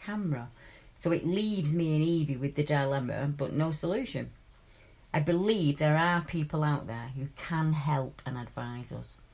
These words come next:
and I urge you to get in touch with me to share the information that you have. If you know why people are being followed home, or you have any advice on this subject, please get in touch.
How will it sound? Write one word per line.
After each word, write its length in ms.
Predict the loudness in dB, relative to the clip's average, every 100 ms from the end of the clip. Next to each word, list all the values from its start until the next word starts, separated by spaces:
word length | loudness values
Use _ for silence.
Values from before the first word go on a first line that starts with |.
| -20 -20 -20 -4
and 120 | 2
I 160 | 4 6
urge 480 | 6 6 4 2 -2
you 60 |
to 140 | -6 -4
get 140 | -4
in 80 | -4
touch 560 | -6 -2 -2 -4 -18 -20 -20 -10
with 140 | -6
me 260 | -4 -4 -6 -10
to 80 | -12
share 400 | -4 2 4 4
the 140 | 0 -4
information 560 | -6 -6 -6 -6 -8
that 100 | -8
you 120 | -8 -6
have. 280 | -4 -4 -6 -12 -20 -20 -20 -20 -20 -20 -20 -20 -20 -8
If 180 | -6 -4
you 220 | -2 0
know 240 | 2 2 2
why 260 | 2 2
people 340 | 0 0 0 -4
are 60 |
being 220 | -4 -8
followed 300 | -6 -8 -6
home, 340 | -6 -6 -8 -14 -20 -20 -20 -20 -20 -20 -8
or 60 | -4
you 80 | 0
have 260 | 0 -2 -2
any 320 | 0 2 2
advice 520 | 0 0 2 2 2 -2
on 120 | -6
this 100 | -6
subject, 540 | -6 -6 -6 -10 -10
please 420 | -6 -2 -2 -2
get 160 | -8 -8
in 100 | -8
touch. 440 | -8 -10 -10 -16